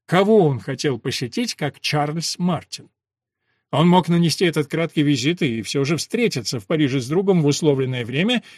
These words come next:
если бы не этот случай с падением в пьяном виде.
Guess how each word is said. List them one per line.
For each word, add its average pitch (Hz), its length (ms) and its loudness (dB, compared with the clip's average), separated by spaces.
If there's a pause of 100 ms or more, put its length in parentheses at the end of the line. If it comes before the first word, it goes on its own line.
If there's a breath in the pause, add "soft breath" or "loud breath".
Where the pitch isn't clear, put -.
(120 loud breath)
если 208 300 4
бы 196 140 6
не 196 100 2
этот 180 240 -2
случай 208 440 -2
с - 100 -4
падением 175 500 -2
в - 80 -10
пьяном 185 400 -4
виде. 95 320 -8